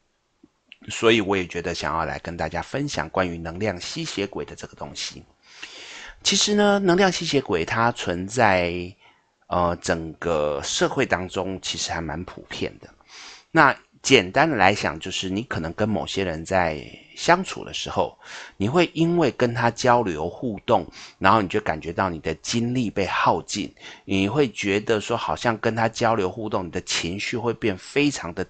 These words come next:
低落的状况，那大概你就是遇到了能量吸血鬼。所以呢，我们用一个比较，呃，有趣的角度来讲，这些能量吸血鬼就是以一种情绪或者是压榨的方式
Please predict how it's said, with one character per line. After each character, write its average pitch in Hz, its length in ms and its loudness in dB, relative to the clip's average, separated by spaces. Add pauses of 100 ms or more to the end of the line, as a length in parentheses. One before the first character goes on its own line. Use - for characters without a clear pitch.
低 135 220 2
落 135 180 2
的 82 100 -6
状 85 260 -2
况， 92 220 0 (440)
那 131 100 4
大 123 140 6
概 104 160 2
你 76 80 -8
就 - 120 -10
是 85 140 -8
遇 85 160 -8
到 82 180 -2
了 73 120 -6
能 78 200 -10
量 90 160 -4
吸 - 220 -10
血 - 220 -8
鬼。 - 120 -10 (1160)
所 127 220 6
以 131 80 8
呢， 110 260 4 (200)
我 98 100 2
们 98 160 4
用 113 220 2
一 - 20 -2
个 98 160 0
比 82 140 -6
较， 92 400 6 (160)
呃， 85 320 -2
有 80 200 -4
趣 - 240 0
的 92 120 0
角 82 220 -4
度 107 120 -4
来 82 160 0
讲， 78 260 -4
这 107 160 2
些 101 200 0
能 90 180 -2
量 104 180 0
吸 95 200 -8
血 82 200 -4
鬼 - 160 -4
就 85 140 -10
是 - 140 -4
以 - 80 -10
一 73 200 -14
种 78 240 -6
情 82 360 -4
绪 - 420 -4 (300)
或 127 160 2
者 98 100 -4
是 - 180 -4 (140)
压 143 300 6
榨 131 240 0
的 95 100 -8
方 95 260 -10
式 - 320 -4